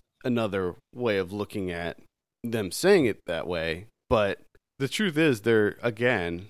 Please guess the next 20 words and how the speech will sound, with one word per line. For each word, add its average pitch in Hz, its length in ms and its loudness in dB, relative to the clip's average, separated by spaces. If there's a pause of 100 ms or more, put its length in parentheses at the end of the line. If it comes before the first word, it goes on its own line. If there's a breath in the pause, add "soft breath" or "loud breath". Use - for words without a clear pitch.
there 123 160 2
is 131 160 0
no 101 160 0
distinction 101 520 -8
between 127 340 -2
a 123 40 0
critic 147 400 -4
and 123 100 -2
a 117 40 -4
fan. 147 380 -4
Like, 113 220 -2
I 117 100 -6
love 147 280 0
Iron 87 300 -2
Fist. - 520 -8 (280)
And 107 540 -4 (260)
when 123 160 -4
I 113 80 -4
see 123 720 -4 (280)
the, 110 540 -4